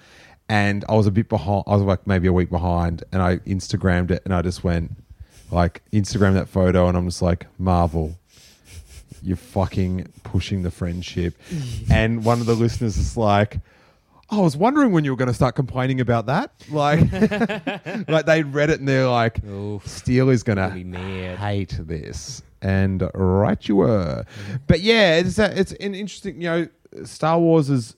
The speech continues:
Speaker 1: a unique property for both, you know, how fun it is, but also the backstory of how it was created and the
Speaker 3: Mm.
Speaker 1: way, 'cause George Lucas was able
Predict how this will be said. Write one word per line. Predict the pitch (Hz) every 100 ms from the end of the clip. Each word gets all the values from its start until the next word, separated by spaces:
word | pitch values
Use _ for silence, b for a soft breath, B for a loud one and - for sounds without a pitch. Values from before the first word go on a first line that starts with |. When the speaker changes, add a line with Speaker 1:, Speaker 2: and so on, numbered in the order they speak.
| -
Speaker 1:
a | 113
unique | 117 120 120 120 113
property | - 113 113 117
for | 107 110 98 92 92 _ _ _ -
both, | 101 123 113 - - b b b _ _ _
you | 123
know, | 104 107
how | 123 117 104
fun | - - 117
it | 120
is, | 117 110 101
but | 92 107 101
also | 110 110 104 110 98 98
the | 87 104
backstory | 98 104 107 - - 107 104 98
of | 95
how | 101 95
it |
was | 90
created | - - 104 95 98 95 95 90
and | 92
the | 156
Speaker 3:
Mm. |
Speaker 1:
way, | 101 98 95 92 B B B
'cause | - 123
George | - 120 107 104
Lucas | 107 - 104
was | - 92
able | 95 98 95 92